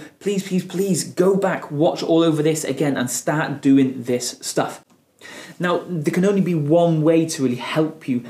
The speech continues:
manage these leads, okay? And there's only one way to it, and it's definitely come and join LeadDeck. LeadDeck's gonna make it so easy for you to be able to manage these leads, whether they're coming from paid advertising,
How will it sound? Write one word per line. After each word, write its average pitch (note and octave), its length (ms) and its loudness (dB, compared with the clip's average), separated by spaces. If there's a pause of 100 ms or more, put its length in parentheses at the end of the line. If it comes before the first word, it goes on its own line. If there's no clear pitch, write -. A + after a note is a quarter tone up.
(160)
manage C#3 560 0
these B2 240 0
leads, B2+ 320 2
okay? A#2 400 -4 (340)
And B2 180 -2
there's C3 140 2
only D3+ 160 4
one C#3 240 2
way C3+ 140 2
to C3 180 0
it, - 100 0
and A#2+ 120 0
it's - 120 -4
definitely C3 460 -4
come B2+ 280 -6
and B2 180 -6
join A#2+ 380 -2
LeadDeck. A2+ 440 -8
LeadDeck's E3+ 420 0
gonna E3 160 -2
make D3+ 200 0
it B2+ 80 -8
so D3+ 240 2
easy D3 400 0
for - 160 -8
you A#2 80 -4
to - 60 -12
be B2 100 0
able B2 100 -4
to - 80 -10
manage C3+ 480 0
these A#2+ 240 -4
leads, A#2 260 -2
whether C3 160 0
they're A#2+ 120 -2
coming A#2 200 -10
from A#2 160 -14
paid D3+ 280 0
advertising, C#3 720 -2